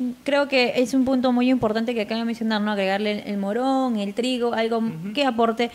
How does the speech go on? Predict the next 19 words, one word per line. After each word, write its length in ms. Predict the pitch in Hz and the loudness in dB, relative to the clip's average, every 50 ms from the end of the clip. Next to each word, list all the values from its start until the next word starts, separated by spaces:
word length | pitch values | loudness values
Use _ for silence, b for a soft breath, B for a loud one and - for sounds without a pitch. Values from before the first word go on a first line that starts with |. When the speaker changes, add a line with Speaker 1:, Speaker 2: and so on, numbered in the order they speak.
| B B B B | B B B B
Speaker 1:
aún 280 | - 214 220 233 233 226 | 2 2 2 2 2 2
más 220 | 226 226 240 - - | 0 0 -2 -2 0
a 80 | 226 | 2
lo 180 | 214 208 208 202 | 2 2 2 2
que 160 | 214 202 202 | 0 0 2
ya 240 | 214 220 220 214 - | 2 2 0 0 0
nuestro 400 | 220 220 214 214 208 - - 214 | -2 0 0 0 -2 -2 -2 -2
oyente 380 | 196 190 208 214 202 233 220 202 | 0 0 0 -2 0 -2 -2 0
viene 220 | 190 190 202 208 | 0 0 0 0
preparando 540 | 196 208 202 196 185 180 185 190 196 202 208 | 0 0 0 2 2 2 2 2 0 0 0
en 80 | 214 | -2
su 140 | 202 - 196 | -2 -2 -4
casita 420 | 190 180 165 - 226 202 208 220 202 | -4 -2 -2 -2 -4 -4 -4 -4 -4
desde 480 | 196 196 220 220 226 202 214 233 214 | 0 2 2 2 2 2 0 0 0
la 200 | 202 202 214 220 | 0 0 0 -2
ciudad 280 | 220 - 208 190 196 202 | -4 -6 -4 -2 0 0
de 100 | 208 208 | 0 0
Caral. 440 | 208 196 185 208 233 254 240 214 208 | 0 0 2 2 2 2 2 2 2
Nos, 260 | 208 220 240 240 | 2 2 0 0